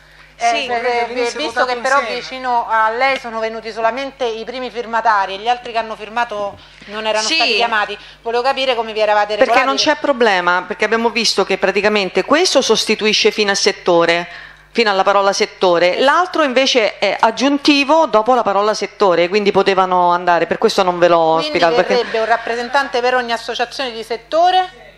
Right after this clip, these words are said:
Speaker 2: No, eh, eh, ogni, eh, associazione occupata nella lotta contro l'azzardopatia e poi c'è, eh, l'ulteriore emendamento aggiuntivo con i requisiti previsti dalla, eh, normativa vigente.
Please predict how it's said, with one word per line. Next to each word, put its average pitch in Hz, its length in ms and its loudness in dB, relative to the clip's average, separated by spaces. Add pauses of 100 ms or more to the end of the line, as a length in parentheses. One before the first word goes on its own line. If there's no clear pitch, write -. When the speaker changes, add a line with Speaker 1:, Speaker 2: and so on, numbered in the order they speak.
Speaker 2:
No, 277 540 2
eh, 185 580 -2
eh, 196 440 0 (160)
ogni, 233 520 2
eh, - 80 2
associazione 214 880 2
occupata 208 500 2
nella 190 280 2
lotta 214 340 0
contro 208 320 0
l'azzardopatia 262 1000 0
e 311 100 -4
poi 277 240 0
c'è, 254 340 2 (220)
eh, 170 160 -4
l'ulteriore 226 500 0
emendamento 262 920 0 (360)
aggiuntivo 208 720 -2
con 269 220 2
i 240 60 2
requisiti 233 520 -2
previsti 220 420 -2
dalla, 175 1300 0
eh, - 20 -4
normativa 254 480 0
vigente. 180 680 -2